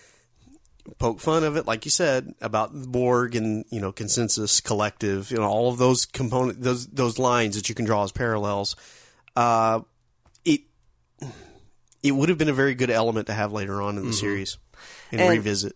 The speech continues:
Speaker 2: unfortunately, I think that this episode kind of suffers because of that. If we continue to see more of this in the future, and this ends up becoming what Robert Hewitt Wolfe had originally intended for the consensus of parts to be,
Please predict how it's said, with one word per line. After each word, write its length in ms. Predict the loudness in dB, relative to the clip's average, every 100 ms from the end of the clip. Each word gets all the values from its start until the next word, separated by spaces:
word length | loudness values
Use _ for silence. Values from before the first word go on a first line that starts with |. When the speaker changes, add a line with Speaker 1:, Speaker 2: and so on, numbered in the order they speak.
| _
Speaker 2:
unfortunately, 760 | 4 4 4 2 2 0 2 4
I 80 | 2
think 280 | 2 -2 0
that 180 | -4 0
this 280 | 0 0
episode 480 | 0 -2 -4 -6 -6
kind 280 | -6 -6 -4
of 100 | -2
suffers 760 | -2 0 -2 -2 -4 -4 -6 -12 _ _ _ _ -20 -12
because 540 | -10 -8 -2 0 -2
of 160 | -6 -8
that. 380 | -10 -10 -14 -20 _ -20 -6 4
If 320 | 6 4 2
we 200 | 0 0
continue 580 | -4 -4 -2 0 0 -2
to 100 | -2
see 320 | -2 -2 -2
more 300 | 0 2 2
of 160 | 2 -2
this 240 | -4 -4
in 100 | -6
the 80 | -6
future, 640 | -8 -8 -6 -4 -4 -6 -6
and 200 | -6 -2
this 360 | -4 -2 -6 -4
ends 320 | -2 -2 -2
up 180 | -2 -2
becoming 640 | -6 -8 -6 -4 -4 -6 -10 -18 -20 _
what 340 | -6 -2 -2 -2
Robert 340 | -2 -2 -6
Hewitt 280 | -6 -8 -6
Wolfe 260 | -4 -4 -4
had 140 | -6
originally 540 | -4 -6 -6 -8 -8 -8
intended 560 | -10 -8 -8 -4 -6
for 160 | -4 -4
the 100 | -4
consensus 580 | -6 -6 -6 -6 -8 -10
of 80 | -6
parts 340 | -4 -4 -4
to 120 | -12
be, 440 | -8 -4 -4 -4